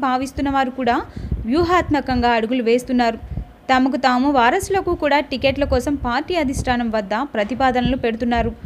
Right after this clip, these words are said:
ఇలా ఇప్పుడు తనకు తన వారసుడికి కూడా టికెట్ ఆశిస్తున్న వారి జాబితాలో స్పీకర్ కోడెల శివప్రసాదరావు పేరు జోరుగా వినిపిస్తోంది. సుదీర్ఘ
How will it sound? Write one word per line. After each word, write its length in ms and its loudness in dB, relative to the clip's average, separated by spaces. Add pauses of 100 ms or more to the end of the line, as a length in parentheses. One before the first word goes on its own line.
(360)
ఇలా 120 6 (100)
ఇప్పుడు 200 2 (100)
తనకు 200 2 (100)
తన 100 4 (100)
వారసుడికి 600 0
కూడా 160 2 (100)
టికెట్ 380 0
ఆశిస్తున్న 380 -4 (100)
వారి 260 2
జాబితాలో 540 -2 (100)
స్పీకర్ 480 -6
కోడెల 300 0 (100)
శివప్రసాదరావు 760 -2 (140)
పేరు 260 0 (100)
జోరుగా 440 0
వినిపిస్తోంది. 600 -2 (440)
సుదీర్ఘ 440 4